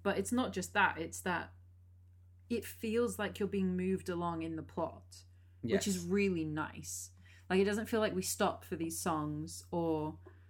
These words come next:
Speaker 1: that there are any songs where you're like, "Okay, I'm just waiting for this to be finished now," because everything has some kind of motion to it, or you
Speaker 2: Yes.
Speaker 1: learn something from it, which is great.
Speaker 2: And this is a fun number. So you imagine this is in drama class, about to start working on the script for the first time, and this is Miss Walker talking about the script, and some of the kids are a little bit more nervous, like,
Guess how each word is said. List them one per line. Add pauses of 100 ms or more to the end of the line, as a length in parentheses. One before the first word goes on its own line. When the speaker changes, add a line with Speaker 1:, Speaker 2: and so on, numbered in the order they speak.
(800)
Speaker 1:
that
there
are
any
songs
where
you're
like,
"Okay,
I'm
just
waiting
for
this
to
be
finished
now,"
because
everything
has
some
kind
of
motion
to
it,
or
you
Speaker 2:
Yes.
Speaker 1:
learn
something
from
it,
which
is
great.
Speaker 2:
And
this
is
a
fun
number.
So
you
imagine
this
is (140)
in
drama
class,
about
to
start
working
on
the
script
for
the
first
time,
and
this
is
Miss
Walker
talking
about
the
script,
and
some
of
the
kids
are
a
little
bit
more
nervous,
like,